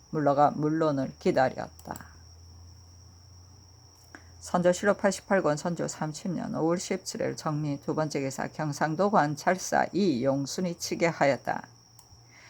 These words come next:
영남은 가장 심하게 분탕질을 당한 곳이며 또 적들이 지나가게 되는 첫 길목이기도 합니다.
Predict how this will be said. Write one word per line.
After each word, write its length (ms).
영남은 480
가장 380
심하게 540
분탕질을 720
당한 360
곳이며 680
또 180
적들이 480
지나가게 640
되는 340
첫 380
길목이기도 800
합니다. 500